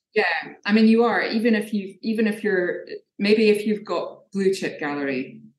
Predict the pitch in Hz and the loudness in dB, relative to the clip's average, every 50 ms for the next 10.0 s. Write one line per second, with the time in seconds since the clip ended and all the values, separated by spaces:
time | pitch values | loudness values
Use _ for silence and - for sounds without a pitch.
0 | _ _ - 165 160 156 156 151 151 165 156 - 147 143 - - 127 120 139 - | _ _ -2 0 0 2 0 0 -2 -2 -2 -2 -2 -4 -4 -6 -6 -6 -6 -8
1 | - - - - - 76 _ _ _ _ - 151 - - _ - 107 143 135 120 | -8 -12 -12 -12 -12 -14 _ _ _ _ -10 -10 -10 -12 _ -8 -4 -4 -2 -4
2 | 113 - 180 180 175 180 160 151 143 113 - 160 147 139 135 - 160 170 156 - | -2 0 0 0 0 0 0 0 0 0 0 -2 -2 -2 -4 -4 -4 -4 -4 -6
3 | - - 151 151 - 156 147 143 147 135 139 135 135 131 139 139 - - 139 131 | -6 -8 -8 -6 -4 -4 -2 -2 -2 -2 -4 -6 -6 -8 -8 -10 -10 -10 -14 -10
4 | - 135 135 131 127 127 127 123 123 - - - 135 - - - - _ - 139 | -8 -6 -6 -6 -6 -8 -10 -12 -14 -16 -10 -8 -8 -8 -8 -12 -18 _ -8 -6
5 | 143 139 - - - 160 151 151 147 - - 151 151 143 139 135 139 139 - - | -6 -6 -8 -4 -2 0 0 0 -2 -2 -2 0 0 2 0 -2 -4 -6 -8 -10
6 | 143 - - 175 165 160 - - 131 123 - 127 - 127 143 151 147 135 - - | -12 -8 -4 -4 -4 -4 -4 -6 -6 -6 -6 -8 -6 -4 -2 -2 -2 -4 -4 -8
7 | - - 131 135 147 151 147 - - - - 131 - - - 294 - _ - - | -6 -4 -2 0 0 0 0 -2 -4 -8 -8 -8 -8 -6 -10 -12 -12 _ -8 -4
8 | 139 - 302 156 156 - - - - - - 156 151 139 - - 147 156 147 - | -4 -2 0 -2 -2 -4 -4 -10 -18 -16 -10 -6 -6 -6 -4 -4 -6 -6 -6 -6
9 | - - - - - - 143 143 151 147 143 139 139 139 139 139 139 139 139 | -8 -8 -8 -10 -8 -8 -6 -4 -2 -2 -2 -2 -2 -4 -4 -6 -6 -8 -8